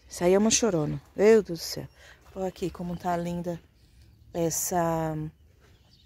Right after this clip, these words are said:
é, Mandala Perfect, tá? Um escândalo de linda.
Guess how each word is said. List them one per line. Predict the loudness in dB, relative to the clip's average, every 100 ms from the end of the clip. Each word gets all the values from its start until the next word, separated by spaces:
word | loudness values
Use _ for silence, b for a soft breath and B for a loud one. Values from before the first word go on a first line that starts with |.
| _ _ _ -14 -14 B B B B B B B B _ _ _ _ _ _ -8
é, | -4 -2 -2 -2
Mandala | -4 -2 4 4 4 0
Perfect, | -2 -8 -4 -6 -6 -12 -10 -10 -12 _ -20 _ -20 _
tá? | -10 -6 -6 -8 -12
Um | -8 -6
escândalo | -4 -6 -6 0 2 2 -2 -4 -6
de | -8
linda. | -8 -6 -6 -6 -8